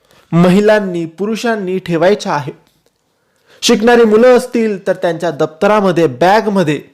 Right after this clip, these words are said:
तुम्ही त्या वस्तू ठेवू शकतात. ऑफिसला जाणारे असतील त्यांनी त्यांच्या बॅगमध्ये ठेवावे किंवा पर्समध्ये, पाकिटात तुम्ही या तीन वस्तू कायम स्वरूपीसाठी लपवून ठेवायच्या आहेत.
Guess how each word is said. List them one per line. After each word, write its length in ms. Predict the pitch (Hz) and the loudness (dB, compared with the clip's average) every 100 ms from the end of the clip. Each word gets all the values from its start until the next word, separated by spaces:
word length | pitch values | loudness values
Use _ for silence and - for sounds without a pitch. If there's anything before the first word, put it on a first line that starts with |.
| - | -12
तुम्ही 160 | 151 147 | -8 -4
त्या 100 | 147 | -4
वस्तू 280 | 135 - | -4 -8
ठेवू 260 | 139 143 135 | -14 -8 -8
शकतात. 380 | - 135 - - - _ _ - | -8 -14 -12 -14 -14 _ _ -8
ऑफिसला 460 | - - 240 226 220 | -2 2 2 2 0
जाणारे 380 | 202 196 240 254 | 2 2 2 2
असतील 360 | 247 233 202 | 0 -6 -8
त्यांनी 260 | 175 170 226 | -6 -4 -4
त्यांच्या 280 | 233 208 208 | -6 -4 -4
बॅगमध्ये 460 | 170 170 165 156 | -2 -4 -4 -4
ठेवावे 420 | 151 156 131 123 131 - _ _ _ | -4 -2 -2 -4 -6 -14 _ _ _
किंवा 220 | - 170 165 | 0 2 2
पर्समध्ये, 640 | 170 202 208 196 175 165 | 2 2 2 0 -2 0
पाकिटात 600 | 160 165 160 220 214 196 156 - _ - | 0 -2 -4 -6 -2 -2 -2 -10 _ -8
तुम्ही 200 | 151 156 | -2 0
या 80 | |
तीन 360 | 147 - 220 226 | -2 -4 -2 2
वस्तू 340 | 208 180 - - _ _ | 0 -2 -8 -14 _ _
कायम 380 | 170 165 180 165 | 0 2 2 0
स्वरूपीसाठी 800 | 151 - 175 208 220 196 175 160 - _ _ | -6 0 0 2 -2 -2 -2 -6 -8 _ _
लपवून 600 | 143 151 156 165 151 220 | -2 0 0 2 2 0
ठेवायच्या 460 | 208 185 151 151 151 | 0 2 2 0 -2
आहेत. 200 | 143 | -4